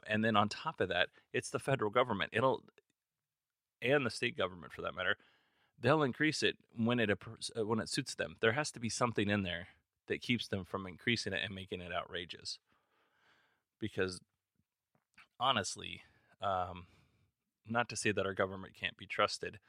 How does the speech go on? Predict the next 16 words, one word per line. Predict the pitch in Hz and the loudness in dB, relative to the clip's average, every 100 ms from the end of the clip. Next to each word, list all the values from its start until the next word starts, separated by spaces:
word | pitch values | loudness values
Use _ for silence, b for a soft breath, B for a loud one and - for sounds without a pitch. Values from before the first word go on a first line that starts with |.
| b b b b _ | b b b b _
but | 104 95 95 101 101 - - | -2 0 0 -4 -16 -18 -2
what | 107 113 - | 6 6 4
people's, | 127 131 117 104 - - | -4 2 2 2 -2 -4
um, | 101 92 92 92 95 b b _ | 0 2 2 -2 -10 b b _
expectations | 110 - 107 - 113 104 - 101 101 95 - | -6 -2 -4 0 0 2 0 -2 -2 -6 -10
and | 98 95 92 | -10 -10 -12
views | 95 107 117 110 | -2 0 0 2
are | 90 92 | 2 2
today | - - 151 139 98 98 - b b b _ | -4 0 8 10 10 6 0 b b b _
aren't | 113 117 | 0 2
necessarily | 120 - 104 107 95 | 0 0 2 2 2
what | 95 | 0
they're | 98 | -2
gonna | 95 95 | -4 -6
be | 90 90 | -8 -10
tomorrow. | - 92 90 82 - | -12 -2 -2 -2 -8